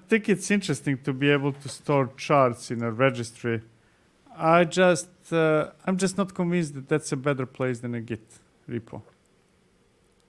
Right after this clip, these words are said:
I like Git repos, kind of. I'm not sure what's the big advantage compared to Git repo.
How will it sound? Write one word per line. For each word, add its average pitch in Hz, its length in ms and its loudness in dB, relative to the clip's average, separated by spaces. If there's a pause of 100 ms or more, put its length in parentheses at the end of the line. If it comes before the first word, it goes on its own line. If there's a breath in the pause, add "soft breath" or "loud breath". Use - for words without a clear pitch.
(400)
I 170 180 2
like 151 280 4
Git 123 240 -8
repos, - 560 -12
kind 120 240 -4
of. 113 140 -8 (1900 soft breath)
I'm 160 200 4
not 151 160 -2
sure 147 180 -2
what's 131 340 -2
the - 120 -8
big 120 260 -2
advantage 117 600 -4
compared 113 480 -6
to 113 80 -8
Git 113 220 -10
repo. 113 340 -8